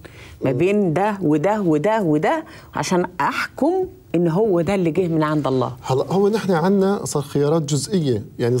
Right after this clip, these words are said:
Speaker 1: مم.
Speaker 2: وصلت بالأخير، آه، آه، أمور صغيرة بالمصادر عن مصحف، آه،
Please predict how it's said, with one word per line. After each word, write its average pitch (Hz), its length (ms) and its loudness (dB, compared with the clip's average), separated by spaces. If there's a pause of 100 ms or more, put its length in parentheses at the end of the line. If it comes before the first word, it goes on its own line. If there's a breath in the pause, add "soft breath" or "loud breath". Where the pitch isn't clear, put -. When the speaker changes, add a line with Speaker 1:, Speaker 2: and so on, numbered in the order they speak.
Speaker 1:
مم. 175 100 2
Speaker 2:
وصلت 156 360 -2
بالأخير، 123 640 0
آه، 104 280 0 (260)
آه، 107 360 0 (500)
أمور 151 260 0
صغيرة 131 440 0
بالمصادر 127 680 0
عن 120 200 -2
مصحف، 131 460 -4 (180)
آه، 113 240 -4